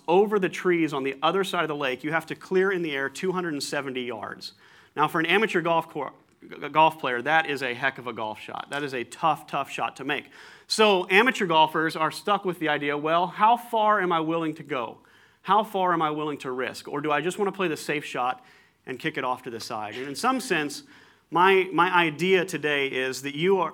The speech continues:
your life is that tee shot. You're, you are in front of life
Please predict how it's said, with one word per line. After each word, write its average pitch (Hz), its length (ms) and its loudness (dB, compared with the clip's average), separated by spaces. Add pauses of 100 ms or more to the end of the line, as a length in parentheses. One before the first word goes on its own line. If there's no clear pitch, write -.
(120)
your 180 240 6
life 170 400 6
is 139 360 -2
that 139 180 0
tee 147 160 -4
shot. 110 320 -4
You're, 180 240 2
you 185 440 -2
are 165 360 2 (220)
in 151 160 2
front 208 340 4
of 233 100 2
life 120 480 0